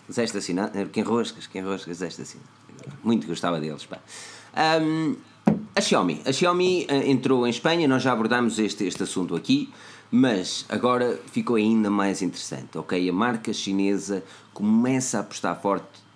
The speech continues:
na loja, naquela loja online que, que domina o mundo, chamada Amazon. A Amazon Espanha está com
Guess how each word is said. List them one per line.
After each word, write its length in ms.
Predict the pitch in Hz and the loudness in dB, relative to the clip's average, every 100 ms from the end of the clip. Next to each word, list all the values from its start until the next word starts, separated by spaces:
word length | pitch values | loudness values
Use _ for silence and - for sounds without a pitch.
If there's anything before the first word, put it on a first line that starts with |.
| - | -4
na 360 | 113 110 120 117 | 0 2 2 2
loja, 680 | 104 107 107 107 104 92 - - | 2 2 2 0 -4 -6 -12 -6
naquela 500 | 101 95 - 113 101 | -4 -4 -2 -2 0
loja 520 | 95 101 107 98 101 95 | 0 2 2 0 0 0
online 500 | 87 87 87 90 85 | 0 0 0 0 -2
que, 160 | - 85 | -6 -10
que 120 | - | -8
domina 460 | 82 107 110 110 95 | -2 2 4 4 2
o 40 | |
mundo, 320 | 85 80 78 | 0 0 -4
chamada 520 | - 98 95 92 95 - | -4 -2 0 -2 -4 -2
Amazon. 460 | 87 78 80 53 - - - - - - - - - - - - | -2 -2 -4 -8 -10 -20 -20 -20 -20 -20 -20 -20 -20 -14 -14 -2
A 80 | 196 | 2
Amazon 480 | 180 131 139 135 | 2 4 4 4
Espanha 580 | 123 - - 131 123 123 | 2 -2 0 2 2 2
está 260 | 117 117 107 | 0 0 -2
com 240 | - 110 | -2 -2